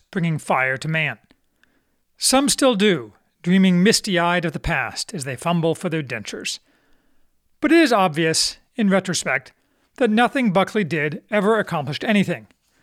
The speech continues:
On the contrary, he and his myrmidons, like Judas, delivered America bound into the hands of its enemies. That probably wasn't their intent,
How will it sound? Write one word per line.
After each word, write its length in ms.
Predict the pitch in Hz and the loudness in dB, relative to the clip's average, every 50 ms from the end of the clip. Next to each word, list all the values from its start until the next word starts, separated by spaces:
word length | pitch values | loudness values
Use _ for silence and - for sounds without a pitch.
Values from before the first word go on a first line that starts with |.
| _ _ _ _ _ _ _ _ _ _ - | _ _ _ _ _ _ _ _ _ _ 0
On 200 | 196 196 185 190 | 2 4 4 4
the 80 | 214 | 2
contrary, 540 | - - 240 226 190 - - 151 123 - - _ _ _ _ _ _ _ _ _ | 2 2 2 2 2 0 -4 -8 -10 -10 -20 _ _ _ _ _ _ _ _ _
he 300 | - - 233 233 254 262 | -6 -2 0 2 4 4
and 80 | 247 | 4
his 120 | 254 226 185 | 4 4 4
myrmidons, 680 | 208 220 220 190 175 151 127 117 120 110 113 - - - _ _ _ _ | 4 4 4 4 2 0 -2 -6 -8 -10 -10 -10 -10 -12 _ _ _ _
like 240 | - 190 190 160 135 | -2 -2 -2 -2 0
Judas, 540 | 143 151 185 196 156 147 - - - - - - _ _ _ _ _ _ _ - | 0 2 2 2 2 0 -4 -4 -6 -6 -6 -8 _ _ _ _ _ _ _ -6
delivered 380 | - 185 170 180 214 190 233 | -2 0 2 2 2 4 4
America 480 | 233 220 202 202 185 160 151 - 185 165 | 2 4 4 4 4 2 2 0 -4 -6
bound 560 | 131 113 - 190 185 170 151 143 139 139 135 | -4 -2 0 0 0 0 -2 -4 -6 -8 -8
into 220 | 208 208 143 151 160 | -6 -6 -4 -4 -4
the 80 | 143 | -6
hands 360 | - 151 165 156 147 143 131 | -4 -4 -4 -4 -4 -6 -8
of 80 | - 151 | -8 -10
its 140 | 143 139 - | -10 -8 -6
enemies. 540 | 190 165 147 131 139 - 143 - - - - - _ _ _ _ _ _ _ _ _ _ _ _ _ _ _ _ _ _ _ _ _ _ _ _ _ _ _ _ _ _ _ _ _ _ _ _ _ | -6 -6 -6 -8 -12 -10 -6 -6 -6 -6 -8 -14 _ _ _ _ _ _ _ _ _ _ _ _ _ _ _ _ _ _ _ _ _ _ _ _ _ _ _ _ _ _ _ _ _ _ _ _ _
That 240 | - 285 294 285 - | 0 0 0 0 -2
probably 300 | - - 269 254 247 240 | 0 4 4 4 6 4
wasn't 320 | 214 180 185 156 185 180 139 | 4 4 4 4 2 2 2
their 140 | 185 180 | 2 0
intent, 460 | 170 165 - - 180 156 - - - | 0 0 -2 -2 -2 -2 -4 -6 -20